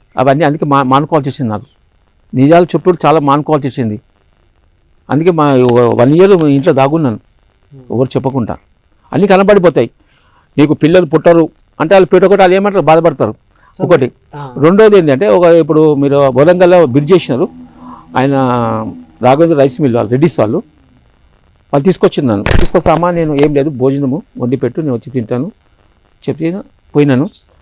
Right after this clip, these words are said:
Speaker 1: ఆ, ఈ నీట్గా కడిగింది పాపం. కడిగినాక రెండు జామ పండ్లు ఇచ్చినాను, "నీకు ఆ పిల్లలు పుడతారు"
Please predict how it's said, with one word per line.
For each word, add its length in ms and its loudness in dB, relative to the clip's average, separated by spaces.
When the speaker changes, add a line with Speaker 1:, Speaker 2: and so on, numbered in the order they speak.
Speaker 1:
ఆ, 140 0
ఈ 120 0
నీట్గా 380 0
కడిగింది 360 -4
పాపం. 340 -8
కడిగినాక 640 -4
రెండు 500 -4
జామ 180 -6
పండ్లు 200 -6
ఇచ్చినాను, 380 -12
"నీకు 200 -6
ఆ 120 -6
పిల్లలు 240 -4
పుడతారు" 440 -8